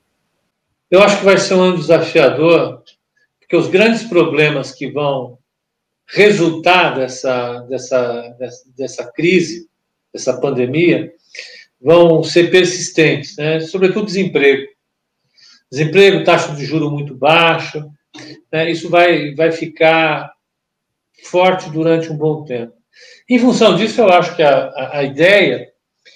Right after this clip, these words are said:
de investir, ela, ela vai ser consolidada,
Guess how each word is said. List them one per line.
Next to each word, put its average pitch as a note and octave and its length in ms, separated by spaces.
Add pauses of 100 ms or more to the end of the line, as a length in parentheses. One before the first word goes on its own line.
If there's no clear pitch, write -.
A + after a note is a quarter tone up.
(280)
de C#3+ 120
investir, E3 840 (160)
ela, D#3 720
ela D#3 200
vai D#3 220
ser D#3+ 340
consolidada, D3+ 920